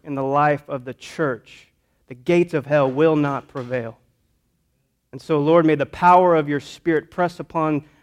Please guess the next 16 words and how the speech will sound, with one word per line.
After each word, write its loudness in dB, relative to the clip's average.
the -12
people -6
and -10
the -12
hearts -4
of -18
people -8
in -2
this -8
room, -12
that 4
which -4
they 2
need 2
to -4
hear -4